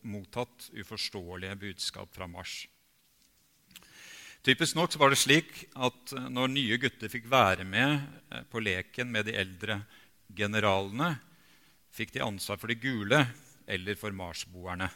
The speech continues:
De større, de større gutta kommanderte sine hvite eller jordiske tropper. De unge prinsesoldatene hadde s-,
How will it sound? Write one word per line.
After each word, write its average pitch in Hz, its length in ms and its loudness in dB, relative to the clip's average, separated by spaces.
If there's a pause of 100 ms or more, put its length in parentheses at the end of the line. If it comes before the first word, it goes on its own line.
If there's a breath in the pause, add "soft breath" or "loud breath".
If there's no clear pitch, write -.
(1120 loud breath)
De 98 100 -12
større, 117 600 4 (200)
de 107 120 -8
større 101 340 -2
gutta 127 480 2
kommanderte 98 840 0
sine 101 260 -6
hvite 95 560 -6
eller 90 300 -2
jordiske 95 880 -8
tropper. - 380 -14 (2000 soft breath)
De 139 100 2
unge 156 180 6
prinsesoldatene 120 960 4
hadde 117 400 4
s-, - 400 2